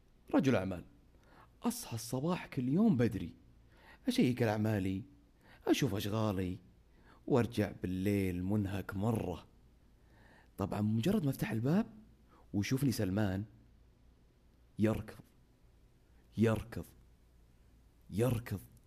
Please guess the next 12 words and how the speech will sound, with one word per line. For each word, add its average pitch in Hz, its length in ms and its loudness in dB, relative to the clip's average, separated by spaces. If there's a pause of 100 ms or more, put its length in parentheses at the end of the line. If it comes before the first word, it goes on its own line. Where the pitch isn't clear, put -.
(1200)
يا - 40 -10
جماعة، 107 280 0
تحسبون 117 520 -2
إنه 85 380 -4 (340)
جاي 104 200 2
يحضني؟ 98 540 -6 (1700)
لا، 101 200 0 (680)
سلمان 101 400 0
جاي 98 160 -2
يضربني. 92 440 -6 (1040)
إيه، 95 360 -4 (440)
يضربني. 90 460 -4